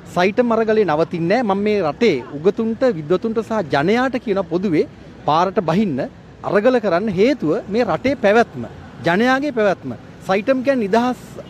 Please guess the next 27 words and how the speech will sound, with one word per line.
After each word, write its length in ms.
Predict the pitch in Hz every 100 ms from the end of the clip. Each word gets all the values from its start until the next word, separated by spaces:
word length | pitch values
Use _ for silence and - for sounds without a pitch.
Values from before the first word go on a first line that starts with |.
| -
අධ්‍යාපනය 580 | 156 165 240 233 226 214
පිළිබඳ 300 | 202 190 160
ප්‍රශ්නයක්, 360 | 127 170 247 - - - - -
සෞඛ්‍ය 320 | 185 226 240
සේවාව 280 | 233 226 220
පිළිබඳ 260 | 202 190
ප්‍රශ්නයක්. 400 | 165 135 160 240
මේක 160 | 190 180
පක්ෂ 420 | 170 160 - 226
ප්‍රශ්නයක් 380 | 220 202 214 175
නෙමෙයි, 260 | 151 143 277 - -
ශිෂ්‍යාංග 400 | - 202 - 247
ප්‍රශ්නයක් 400 | 247 220 - 180
නෙමෙයි. 260 | 165 170 311 - - - -
වැදගත්ම 460 | 156 175 269 285 277
අවසානම් 540 | 196 220 262 285 302
පණිවිඩය 400 | 262 240 240 208
මේ 160 | 202 208
සටන 340 | 165 160 247
නවතින්නේ 480 | 220 180 254 262 196
නැහැ. 320 | 131 160 - -
අපි 180 | - 156
කොන්දේසි 500 | - 180 220 240 233
විරහිතව 480 | 180 190 208 214 247
මේ 100 | 190
සටනට 320 | 175 - 151
බහිනවා. 480 | 123 143 233 175 175